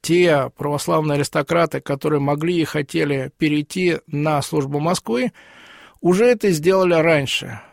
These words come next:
Мало кто хотел переходить сейчас на сторону Москвы, это скорее было исключение.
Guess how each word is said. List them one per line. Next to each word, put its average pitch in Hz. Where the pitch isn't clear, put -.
Мало 220
кто 180
хотел 185
переходить 165
сейчас -
на 143
сторону 143
Москвы, 160
это 175
скорее 156
было 156
исключение. 156